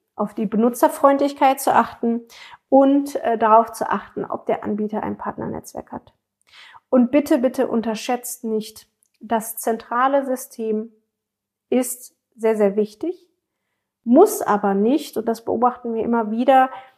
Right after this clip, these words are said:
alles können. Denn wenn es, wenn ihr immer der Meinung seid, es ist das eine System und je nachdem, wie groß jetzt das Unternehmen natürlich ist, aber umso größer das Unternehmen, umso vielfältiger wird die Softwarelandschaft werden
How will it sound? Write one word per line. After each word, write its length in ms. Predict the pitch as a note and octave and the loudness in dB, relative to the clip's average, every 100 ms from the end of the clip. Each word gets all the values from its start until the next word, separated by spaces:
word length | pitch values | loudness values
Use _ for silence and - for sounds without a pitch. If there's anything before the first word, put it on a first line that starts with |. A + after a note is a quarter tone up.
| _ _ _ _ _ | _ _ _ _ _
alles 420 | - D#4+ E4+ F4+ | 2 4 4 2
können. 400 | - D#4+ B3 E3+ _ _ _ _ _ _ _ - | 0 2 2 -2 _ _ _ _ _ _ _ -2
Denn 260 | B3 B3 | -2 0
wenn 320 | A#3 D#4 E4+ - | 4 6 4 0
es, 480 | D4+ - - - - | -2 -4 -12 -16 0
wenn 280 | C4+ C#4+ C#4+ | 2 2 -2
ihr 160 | C#4+ | -4
immer 460 | C4+ C#4 C#4+ C#4 - - - A#3+ | -4 -2 -2 -4 -8 -16 -16 -4
der 140 | C4+ C4 | 0 0
Meinung 480 | B3+ C4+ D#4 D4 C4 | 0 0 0 -2 -2
seid, 380 | A#3+ A3+ A3+ | 0 0 0
es 120 | A#3+ - | -6 -8
ist 220 | B3+ - | -6 -2
das 240 | A#3+ C#4 | -2 -4
eine 420 | - A#3+ C4+ C4+ A#3+ | -10 -6 -4 -4 -4
System 640 | B3 - - C4+ C4 A#3+ | -8 -10 -8 -4 -2 0
und 120 | G#3+ | 0
je 100 | A#3+ | 2
nachdem, 840 | C4 B3+ - - G#3 G#3 B3+ C4+ A#3 | 0 0 -6 -6 -6 -4 0 2 2
wie 100 | G#3 | 0
groß 380 | A#3 B3+ D4+ | 2 4 4
jetzt 160 | F#4+ A#3 | 0 -2
das 120 | A3+ | -2
Unternehmen 440 | A#3 G#3+ A#3 D4 A#3+ | -2 -2 -2 0 0
natürlich 420 | G#3 A3 G#3 - | -2 -4 -6 -6
ist, 220 | B3 - - - - - | -8 -10 -20 -20 -10 -2
aber 200 | A#3 C4 | 0 2
umso 280 | B3+ B3+ | 4 2
größer 440 | G#3+ A3 C4 C#4+ B3 | 0 4 4 4 0
das 160 | A#3 | 0
Unternehmen, 580 | A#3 B3 A#3+ A#3+ C#4 C#4+ | -2 0 0 2 0 0
umso 360 | - A#3+ A#3+ A#3+ | -2 -2 0 -2
vielfältiger 840 | - D4 D4+ D4 B3+ B3+ B3 A3 | -2 2 2 2 0 0 -2 -2
wird 200 | A#3 C4+ | -2 -4
die 80 | B3+ | -6
Softwarelandschaft 920 | - B3+ - A#3+ G#3+ A3 G#3+ G#3 - | -6 -8 -4 0 0 0 -2 -8 -6
werden 560 | A3+ A3+ B3+ C#4 C#4+ | 0 2 2 0 -4